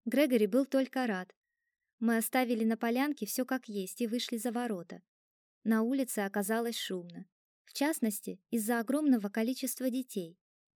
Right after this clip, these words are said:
Я могла только удивленно хлопать глазами, когда ребятишки подбегали к моему спутнику, дергали его за накидку, хватали за руки. Очевидно одно: местные дети подкроватных монстров не боятся.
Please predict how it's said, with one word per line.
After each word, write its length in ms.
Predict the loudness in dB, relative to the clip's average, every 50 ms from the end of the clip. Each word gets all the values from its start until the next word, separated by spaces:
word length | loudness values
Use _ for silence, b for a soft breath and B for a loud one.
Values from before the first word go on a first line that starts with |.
| _ _
Я 140 | 4 6 8
могла 320 | 8 8 6 6 4 2
только 220 | 2 2 0 0 0
удивленно 600 | 0 0 0 0 0 2 4 4 6 4 4 2
хлопать 380 | 2 0 -2 0 0 0 -2
глазами, 600 | 0 0 -2 -2 0 2 2 4 4 4 2 0 -4 _ _ _ _ -2
когда 240 | 0 2 4 4 4
ребятишки 540 | 4 4 2 0 0 0 -2 -2 -2 -2 -4
подбегали 560 | -4 -4 -2 0 2 2 2 2 2 0 0
к 80 | 0 2
моему 240 | 2 4 4 4 2
спутнику, 640 | 0 -2 -4 -6 -6 -4 -8 -12 -12 -12 -16 -20 _ _ _ _ _ _ _ _
дергали 420 | -2 2 2 4 4 4 4 4 4
его 220 | 4 2 2 2
за 120 | 2 4 4
накидку, 640 | 4 4 2 -2 -6 -10 -10 -10 _ -16 -16 -16 _
хватали 500 | _ -2 -2 -2 0 2 0 0 2 0
за 260 | 0 0 -2 -4 -4
руки. 300 | -6 -8 -8 -12 -18 -20 _ _ _ _ _ _ _ _ _ -4
Очевидно 580 | -4 -2 0 0 0 0 2 4 4 2 2 2
одно: 320 | 2 2 2 2 0 -4 -14 _ _ _ _ 2
местные 480 | 2 2 4 4 2 4 4 4 4 4
дети 300 | 4 2 2 2 0 -4
подкроватных 720 | -4 -4 -4 0 0 0 0 0 0 2 2 2 2 2
монстров 440 | -2 -2 -2 -4 -6 -8 -8 -2 0
не 120 | 2 2
боятся. 640 | 2 2 0 0 0 -2 -4 -6 -8 -10 -12 -12 -14